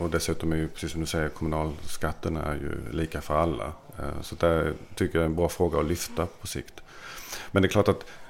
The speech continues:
löneskill-, löneskillnaderna har ökat, men den stora inkomstkällan och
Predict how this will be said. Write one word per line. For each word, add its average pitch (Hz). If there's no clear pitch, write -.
löneskill-, 107
löneskillnaderna 104
har 85
ökat, -
men 87
den 90
stora 107
inkomstkällan 85
och 95